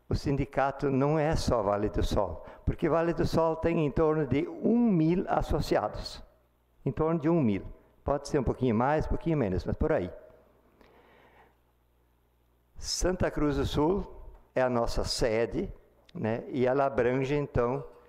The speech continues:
Sinimbu, Vale do Sol e Herveiras. É a chamada, ah, extensão de base. Até ali, tranquilo. Mas nós vamos mais além.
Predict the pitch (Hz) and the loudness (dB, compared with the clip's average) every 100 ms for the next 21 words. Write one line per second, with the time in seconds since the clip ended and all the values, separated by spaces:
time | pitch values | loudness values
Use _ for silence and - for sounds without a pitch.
0 | _ _ _ _ - - 196 202 143 143 | _ _ _ _ -8 0 2 2 2 2
1 | 143 - - - 110 117 151 151 - 135 | 0 -4 -18 -6 -2 0 0 -4 -2 0
2 | 123 131 - 113 113 127 110 98 95 - | 0 -2 -4 0 0 2 0 0 0 -4
3 | - - - _ _ _ - 107 104 107 | -6 -14 -20 _ _ _ -10 -4 -2 -2
4 | 113 - 113 107 104 113 117 113 - - | -6 -4 -2 0 0 0 0 -4 -8 -20
5 | - _ _ 254 - 104 107 104 107 120 | -20 _ _ -12 -4 -2 0 0 -2 -4
6 | 123 - - 113 - 123 120 113 117 104 | -4 -2 -2 -2 0 0 0 0 0 0
7 | 101 104 113 - - _ _ _ _ _ | 0 -2 -6 -12 -20 _ _ _ _ _
8 | _ _ _ _ _ _ _ _ - 147 | _ _ _ _ _ _ _ _ -6 -6
9 | - 165 165 165 190 170 - 175 185 - | -2 0 0 0 -2 -4 -4 -2 -2 -2
10 | 196 107 - - - - _ _ - - | -2 0 -4 -4 -14 -20 _ _ -20 -20
11 | _ 123 135 139 143 120 147 160 156 135 | _ -2 -2 0 0 0 0 2 0 0
12 | 143 156 151 123 131 | 0 2 2 2 0